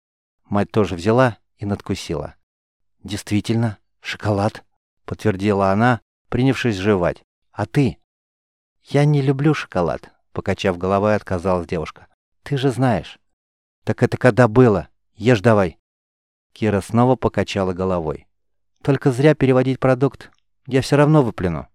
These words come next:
Это вы ешьте. Вам несла". Костя с жадностью запустил пальцы за добавкой. Где-то далеко бабахнуло. Мгновением позже характерно свистнуло, заставляя всех троих привычно присесть, вжимая головы в плечи.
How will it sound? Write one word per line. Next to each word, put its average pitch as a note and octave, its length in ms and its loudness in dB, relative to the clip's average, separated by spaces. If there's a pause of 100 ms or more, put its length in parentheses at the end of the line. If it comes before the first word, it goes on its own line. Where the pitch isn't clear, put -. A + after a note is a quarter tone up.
(260)
Это B2+ 260 -2
вы C#3 120 6
ешьте. - 440 -4 (260)
Вам B2 280 4
несла". - 360 -6 (1160)
Костя C#3+ 380 2
с A2+ 40 0
жадностью C#3 480 2
запустил A#2 440 -2
пальцы - 360 -2
за F2+ 140 -6
добавкой. E2 560 -6 (640)
Где-то G2+ 460 -2
далеко A2 420 0
бабахнуло. F#2 760 -2 (580)
Мгновением A2 600 2
позже G2 300 2
характерно G2+ 580 0
свистнуло, G#2+ 560 -2
заставляя G2+ 500 -2
всех - 260 -6
троих G#2+ 420 -2
привычно G2+ 500 -2
присесть, G2+ 520 -6 (280)
вжимая F#2+ 400 0
головы F#2+ 340 -2
в - 80 -16
плечи. - 400 -8